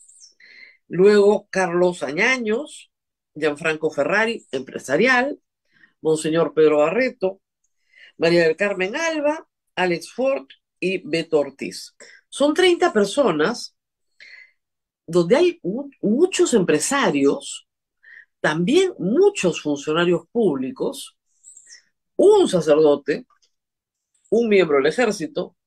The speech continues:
dos periodistas. Ahora, es una percepción extraña, ¿no? Esto de los dos poderes en Palacio. Y es curioso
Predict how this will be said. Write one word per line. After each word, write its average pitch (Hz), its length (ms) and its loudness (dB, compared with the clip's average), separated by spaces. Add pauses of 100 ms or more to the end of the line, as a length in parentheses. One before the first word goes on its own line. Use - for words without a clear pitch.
(920)
dos 160 260 0
periodistas. - 800 -2 (920)
Ahora, 135 420 2 (720)
es 170 160 -8
una 226 140 0
percepción 170 500 -4
extraña, 120 720 -4
¿no? 233 260 -6 (720)
Esto 180 220 0
de 180 60 6
los 151 160 4
dos 185 220 2
poderes 170 400 -2
en 139 100 -12
Palacio. 156 500 -6 (880)
Y 220 180 -2
es 381 100 0
curioso 262 800 -2